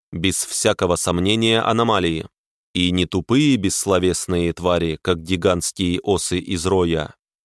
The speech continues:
В их разговоре было что-то зловещее, предупреждение о назревающей на горизонте буре. Я уже видел разумные аномалии. Катя тому пример.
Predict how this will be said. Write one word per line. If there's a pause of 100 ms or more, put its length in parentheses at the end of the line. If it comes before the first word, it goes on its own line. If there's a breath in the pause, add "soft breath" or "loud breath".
(140)
В
их
разговоре
было
что-то
зловещее, (100)
предупреждение
о
назревающей
на
горизонте
буре. (600)
Я
уже
видел
разумные
аномалии. (380)
Катя
тому
пример.